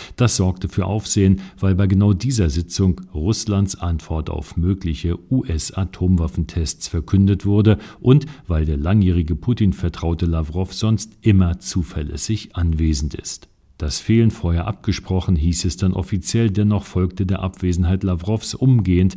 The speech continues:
eine Social-Media-Gerüchtelawine über ein Abstrafen, vielleicht sogar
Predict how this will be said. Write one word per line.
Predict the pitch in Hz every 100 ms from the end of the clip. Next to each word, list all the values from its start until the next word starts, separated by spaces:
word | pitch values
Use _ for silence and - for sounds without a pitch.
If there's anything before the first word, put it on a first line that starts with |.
| - -
eine | 101 101 98
Social-Media-Gerüchtelawine | - 110 110 - 117 92 76 78 71 71 78 92 - 95 85 82 82 85 82 -
über | 95 78 80
ein | 87 92
Abstrafen, | - - - 98 101 107 95 - - -
vielleicht | 113 117 123 -
sogar | 98 90 90